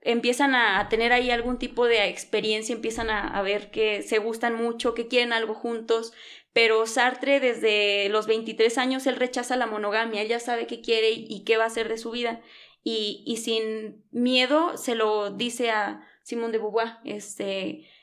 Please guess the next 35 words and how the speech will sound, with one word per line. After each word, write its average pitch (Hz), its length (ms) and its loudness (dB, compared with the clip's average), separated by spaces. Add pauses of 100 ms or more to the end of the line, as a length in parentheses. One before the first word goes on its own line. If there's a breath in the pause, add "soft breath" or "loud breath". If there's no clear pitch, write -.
(380 loud breath)
"No 247 340 0
quiero 233 680 0
tener 220 240 2
una 233 180 0
relación 240 720 0
y, 202 340 -4
y 196 140 -8
ya 220 140 4
dedicarme 226 480 -2
nada 214 140 2
más 214 200 -4
a 202 120 -6
ti, 226 180 -4
sino 208 300 -8
que 190 140 -12
quiero, 208 640 -2 (840 loud breath)
quiero 262 300 2
cosas 269 260 0
diferentes". 254 640 -4 (400 soft breath)
Él, 254 300 4
él 277 120 4
le 311 80 2
plantea, 262 960 2
seguramente 254 640 2
lo 240 160 2
van 226 160 2
a, 247 180 -4
lo, 214 220 -4
bueno, 269 200 2
lo 233 100 4
han 240 100 2
escuchado, 262 680 0 (360 loud breath)
hay, 240 180 2 (140)
hay 247 260 4
un 269 240 0